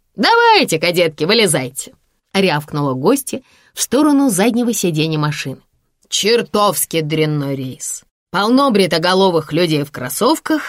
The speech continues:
на мужиках драгоценностей больше, чем на женщинах». Джулс провела рукой по гриве густых русых волос, которые она всегда стригла коротко, чтобы можно было быстро заскочить в душ после обычной утренней прогулки верхом.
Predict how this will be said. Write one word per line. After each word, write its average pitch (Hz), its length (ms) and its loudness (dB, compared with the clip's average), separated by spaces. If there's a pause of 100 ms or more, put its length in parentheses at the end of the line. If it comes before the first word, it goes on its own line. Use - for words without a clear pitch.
(220)
на 214 180 0
мужиках 262 540 2
драгоценностей 185 800 0
больше, 151 340 -2
чем 127 220 -10
на 123 120 -8
женщинах». 208 720 -4 (500)
Джулс 208 380 -2
провела 190 400 -2
рукой 170 400 -2
по 147 160 -6
гриве 156 320 -2
густых 147 540 -6
русых 151 420 -4
волос, 151 460 -6 (400)
которые 330 380 -2
она 311 140 -2
всегда 277 400 -2
стригла 220 500 -4
коротко, 277 500 -4
чтобы 190 320 -4
можно 214 340 -2
было 160 240 -4
быстро 165 520 -4
заскочить 147 600 -8
в 147 80 -14
душ 202 320 -4 (260)
после 240 360 -2
обычной 214 420 -2
утренней 185 460 -4
прогулки 147 540 -6
верхом. 135 500 -12